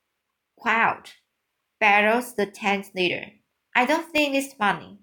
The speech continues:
said Applegate. "His name isn't Sour Applegate," whispered another boy. "His name is Wormy Applegate,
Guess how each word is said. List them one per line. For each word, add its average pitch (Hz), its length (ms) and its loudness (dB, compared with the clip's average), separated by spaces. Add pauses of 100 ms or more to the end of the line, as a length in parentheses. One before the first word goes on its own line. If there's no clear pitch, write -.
(340)
said - 440 -4
Applegate. - 640 -6 (600)
"His 339 220 -2
name 240 320 0
isn't 220 420 -2
Sour 277 280 4 (160)
Applegate," 202 500 -4 (260)
whispered 226 560 0
another 175 380 0 (100)
boy. - 140 -4 (560)
"His 339 320 -2
name 233 240 2
is 226 360 -2 (300)
Wormy 226 680 2
Applegate, 190 640 -2